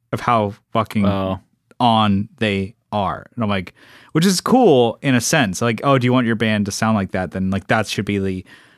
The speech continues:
Speaker 1: like, you hit that <laughs> every time.
Speaker 2: Yeah.
Speaker 1: The piano, the drums, the guitars, everything was, like, really big. And I'm like, um, yeah, I re-, it, that was one I remember hearing it when I was younger. I'm like, "What the fuck?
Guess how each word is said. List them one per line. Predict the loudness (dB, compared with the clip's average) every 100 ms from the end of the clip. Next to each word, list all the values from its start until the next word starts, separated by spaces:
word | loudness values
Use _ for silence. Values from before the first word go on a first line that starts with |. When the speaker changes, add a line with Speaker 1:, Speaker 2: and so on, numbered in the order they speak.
| -10
Speaker 1:
like, | -8 -8 -2
you | 0 0
hit | 0 -4 -6 -10
that | -2 -2 -2 -8 -6
<laughs> | -6 -4 0 0 0 -2 0
every | 0 0
time. | 2 0 0 -4 -14 -16 -6
Speaker 2:
Yeah. | -2 0
Speaker 1:
The |
piano, | 2 2 2 2
the | 0
drums, | 0 2 2 2
the | -2
guitars, | -2 2 4 4 2
everything | 0 0 0 0
was, | -2 -6 -6
like, | -6 -2
really | -2 -2
big. | -2 -2 -2 -4
And | -4
I'm |
like, | -6 -8 _ -20 -20 _ _
um, | 0 2 4 2 2 -2 _ _ -4
yeah, | -2 0
I | -2
re-, | -4
it, | -4 -6 -6 -4
that | 0
was | 0
one | 0 0 -2 -2
I | 0
remember | 0 0 -2
hearing | -2 -2 0 0
it | -2 -4
when | -4
I | -4
was | -2
younger. | -2 0 0 -2
I'm |
like, | -6 -12
"What | -14
the | -14
fuck? | -14 -10 -8 -8